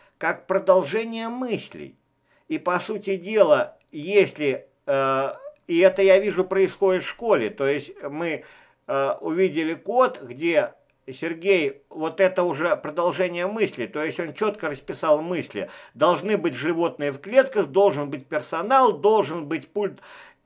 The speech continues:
поиска животных, автоматическая чистка клеток, расписание чистки клеток.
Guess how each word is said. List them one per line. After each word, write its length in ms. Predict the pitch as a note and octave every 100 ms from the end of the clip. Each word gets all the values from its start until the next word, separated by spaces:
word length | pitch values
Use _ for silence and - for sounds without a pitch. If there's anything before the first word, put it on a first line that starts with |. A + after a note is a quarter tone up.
| _
поиска 480 | - G3+ F3 - D#3+
животных, 640 | B2+ F3+ A3+ C4 A#3 G#3+ -
автоматическая 920 | E3 C3 F#3+ F#3+ F#3+ G3+ - - E3
чистка 380 | - F#3 - D#3
клеток, 480 | E3+ A3 A3+ G#3
расписание 720 | E3+ C3+ - - G3 E3+ D3+
чистки 340 | C#3 D#3+ - C#3
клеток. 460 | F3 A#3+ B3 A3+